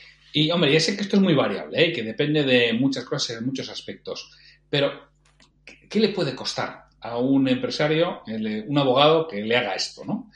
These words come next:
El que le, le presente el preconcurso, para que tenga un número de orden en la cabeza,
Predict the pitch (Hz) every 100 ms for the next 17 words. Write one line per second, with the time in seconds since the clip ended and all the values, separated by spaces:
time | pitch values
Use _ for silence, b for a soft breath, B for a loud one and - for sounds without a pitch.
0 | b - 113 104 110 107 107 107 107 107
1 | 110 123 151 147 147 135 135 127 - 117
2 | 110 135 - 170 220 247 277 240 196 180
3 | 156 139 123 139 123 113 110 110 107 117
4 | 135 110